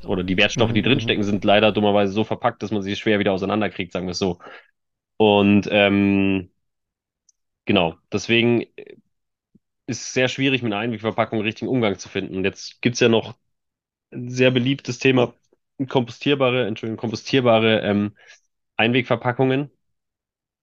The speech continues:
Speaker 1: Ähm, ja, die sind halt in der Regel industriell kompostierbar. Das heißt, die haben einen relativ langen Zyklus, bis sie wirklich kompostieren. Ähm, jetzt muss so eine Verpackung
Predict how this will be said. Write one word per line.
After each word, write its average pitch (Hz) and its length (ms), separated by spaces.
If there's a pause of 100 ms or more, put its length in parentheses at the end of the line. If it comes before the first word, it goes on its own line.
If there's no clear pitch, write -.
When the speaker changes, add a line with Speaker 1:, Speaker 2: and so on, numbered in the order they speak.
Speaker 1:
Ähm, 101 540
ja, 98 120
die 104 120
sind 113 200
halt 107 240 (120)
in 135 200
der 110 200
Regel 123 380
industriell 117 600
kompostierbar. 123 680
Das 110 160
heißt, 104 240
die 104 40
haben 101 120
einen 98 80
relativ 110 560
langen 110 640 (300)
Zyklus, 131 560
bis 123 240
sie 107 160
wirklich 127 300
kompostieren. 135 640 (640)
Ähm, 104 400
jetzt 104 300
muss 143 220
so 139 100
eine 120 100
Verpackung 135 540